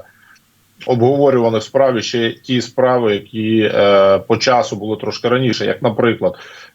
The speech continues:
е, Укрнафта і обшук у Коломойського або обшуки у Арсена Авакова, які, в принципі, е, до, е, ситуації, яка відбувається зараз, не мають жодного відношення.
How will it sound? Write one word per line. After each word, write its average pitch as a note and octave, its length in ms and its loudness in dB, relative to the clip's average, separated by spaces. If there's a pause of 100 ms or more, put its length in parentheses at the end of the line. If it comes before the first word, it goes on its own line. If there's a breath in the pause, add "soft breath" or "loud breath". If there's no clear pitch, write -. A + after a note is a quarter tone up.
е, G2+ 280 2
Укрнафта A#2 1040 -2
і A2 180 -2
обшук G#2+ 420 -4
у G#2+ 80 -6
Коломойського A2+ 840 0
або G2+ 640 0 (340)
обшуки A#2+ 560 0
у G2+ 120 6
Арсена A2 380 2
Авакова, G#2 640 0
які, F#2 220 -8
в F#2 140 -12
принципі, G#2+ 640 -2 (500 loud breath)
е, F#2 420 2
до, G#2 440 2
е, F#2+ 520 4
ситуації, A2+ 600 -2
яка G2 240 -2
відбувається G2 480 -2
зараз, G2+ 360 0
не F#2 60 -8
мають G2 300 -2
жодного G2+ 600 -4
відношення. F2+ 460 -8